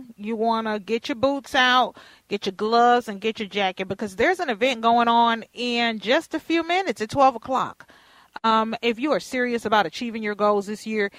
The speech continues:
if you really want to see those things, uh, manifest in your life that you've only been dreaming about, you wanna get to a free event that Miss Ella Chapman is at, um, because she is showing you and teaching you how to make,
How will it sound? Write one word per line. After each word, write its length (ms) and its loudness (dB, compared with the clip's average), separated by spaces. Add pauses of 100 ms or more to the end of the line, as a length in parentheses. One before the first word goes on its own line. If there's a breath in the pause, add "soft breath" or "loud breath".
(180 loud breath)
if 160 -4
you 180 -2
really 540 -2
want 640 -2
to 220 -8
see 300 -10
those 320 -2
things, 540 -8 (180)
uh, 180 -6
manifest 600 -4
in 80 -6
your 140 -4
life 360 -2
that 220 -6
you've 220 -8
only 260 -4
been 180 -6
dreaming 320 -4
about, 300 0 (300 soft breath)
you 300 2
wanna 200 -4
get 280 -2
to 380 -4
a 140 0
free 340 -8
event 300 -6
that 140 -8
Miss 200 -12
Ella 200 -4
Chapman 440 -6
is 140 -12
at, 260 -10 (360 soft breath)
um, 240 -2
because 260 -2
she 280 -10
is 220 -8
showing 600 -6
you 100 -8
and 220 -12
teaching 360 -10
you 200 -10
how 420 -6
to 160 -12
make, 500 -10